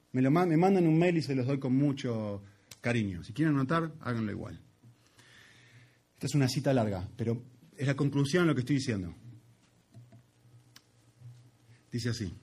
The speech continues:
"El fin último del ser humano es glorificar a Dios". Es decir, Dios es increíble. Dios es fantástico. Ese es el fin último del ser humano. ¿Sí?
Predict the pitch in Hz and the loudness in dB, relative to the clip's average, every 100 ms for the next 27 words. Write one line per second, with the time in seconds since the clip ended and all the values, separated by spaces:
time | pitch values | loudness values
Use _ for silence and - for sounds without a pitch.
0 | - _ - - - _ _ _ _ _ | -20 _ -20 -20 -20 _ _ _ _ _
1 | 110 104 - 196 185 202 - 156 117 104 | -10 -10 -4 -2 0 -2 -2 -4 -4 -4
2 | - 135 110 95 120 - - - 107 117 | -6 -2 -2 -2 -4 -6 -12 -14 -8 -4
3 | 110 101 107 131 127 120 98 - - 120 | -4 -4 -8 -6 -4 -4 -6 -8 -6 -4
4 | 120 147 107 127 160 156 - 135 139 151 | -2 -2 -2 0 0 0 0 0 2 4
5 | 120 87 87 - _ _ - - - 123 | 4 2 -6 -16 _ _ -20 -20 0 4
6 | 190 196 - 160 156 147 110 123 - 208 | 6 4 2 2 2 0 -2 -4 0 2
7 | 220 175 - 208 226 220 180 165 165 160 | 2 2 6 8 8 6 2 2 2 2
8 | 131 90 78 - _ _ _ _ - 127 | 0 -2 -8 -20 _ _ _ _ -4 -4
9 | 143 | -4